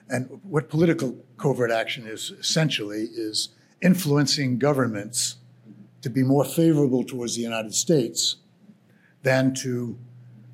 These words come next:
um, communism or, or, or the opposite.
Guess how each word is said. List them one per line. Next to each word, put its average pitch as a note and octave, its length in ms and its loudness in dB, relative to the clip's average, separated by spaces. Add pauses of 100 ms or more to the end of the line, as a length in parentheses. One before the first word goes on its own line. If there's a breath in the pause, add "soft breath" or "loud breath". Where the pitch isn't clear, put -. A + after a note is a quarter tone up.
um, G#2+ 460 -4 (640)
communism A2 720 -4
or, G#2 380 -12
or, G2+ 140 -8 (120)
or A2+ 160 -6
the G#2+ 140 -8
opposite. G#2+ 440 -8